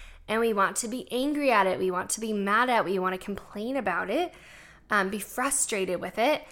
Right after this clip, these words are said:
and that will get it to go away. <laughs> Now, this does not happen. This does not work. <laughs> Being frustrated and annoyed with our anxiety tends to intensify it and make it worse.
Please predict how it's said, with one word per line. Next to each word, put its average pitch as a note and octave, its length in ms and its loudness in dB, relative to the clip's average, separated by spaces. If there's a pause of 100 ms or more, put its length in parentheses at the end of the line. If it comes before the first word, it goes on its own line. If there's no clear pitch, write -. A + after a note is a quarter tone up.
(320)
and A#3+ 320 4
that A3 200 8
will A#3 100 -2
get G3+ 120 0
it - 120 -2
to G#3+ 120 -2
go F#3 160 0
away. A#3 520 4
<laughs> A3+ 40 -2 (1040)
Now, A3+ 140 8
this C#4+ 180 8
does F#4+ 220 2
not G#4 200 10
happen. F#4 760 8
This B3 160 0
does F4 200 -2
not G#4+ 320 4
work. - 380 4 (640)
<laughs> - 680 -16
Being F4+ 400 8 (400)
frustrated C#4 580 2
and A#3+ 100 0
annoyed A#3 180 4
with A#3 120 -2
our G#3+ 100 4
anxiety G#3+ 800 -2
tends F#3 460 -4
to G3+ 280 -4
intensify B3 840 0
it - 200 -2
and G3 120 -2
make F#3 220 -8
it - 160 -14
worse. - 680 -2